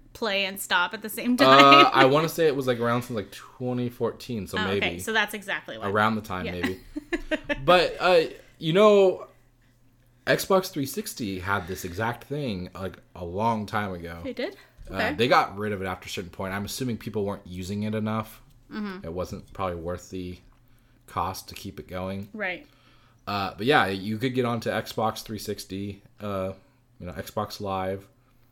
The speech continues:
Speaker 2: get into a party chat with Netflix. And they had, like, it's kinda like the, uh, Mystery Theater three thousand, where they have, like,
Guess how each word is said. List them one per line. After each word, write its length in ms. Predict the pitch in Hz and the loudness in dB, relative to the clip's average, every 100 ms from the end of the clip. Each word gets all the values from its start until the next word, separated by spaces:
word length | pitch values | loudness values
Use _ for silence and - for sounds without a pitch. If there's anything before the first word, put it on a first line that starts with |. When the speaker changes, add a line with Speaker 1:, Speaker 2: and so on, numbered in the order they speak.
| _ _ | _ _
Speaker 2:
get 120 | - 73 | -8 -8
into 160 | 87 | -6
a 40 | 104 | -8
party 340 | - 101 98 | -6 -6 -6
chat 480 | 92 98 92 95 - _ _ _ _ | -8 -6 -6 -8 -12 _ _ _ _
with 240 | 87 90 | -12 -10
Netflix. 640 | 98 104 - 82 82 - - _ _ _ - - | -8 -8 -8 -12 -12 -18 -20 _ _ _ -20 -16
And 80 | 92 | -6
they 40 | 92 | 0
had, 160 | 98 | 0
like, 200 | 92 92 | 0 -4
it's 120 | 117 | -6
kinda 240 | - 135 123 | -4 -2 0
like 200 | 117 - | -2 -4
the, 180 | 117 101 | -4 -2
uh, 340 | 95 92 90 87 - _ _ _ _ _ _ _ _ _ _ _ _ - | -2 -2 -6 -8 -16 _ _ _ _ _ _ _ _ _ _ _ _ -6
Mystery 360 | 110 - 117 | -4 -4 -6
Theater 460 | 104 113 113 113 107 | -6 -4 0 0 0
three 200 | 120 113 | -2 -6
thousand, 600 | 104 104 110 110 113 113 - _ _ _ _ _ _ _ _ | -4 -2 -2 -2 -4 -6 -12 _ _ _ _ _ _ _ _
where 120 | - 104 | -6 -2
they 60 | |
have, 140 | 104 104 | 0 0
like, 260 | 101 - | -2 -6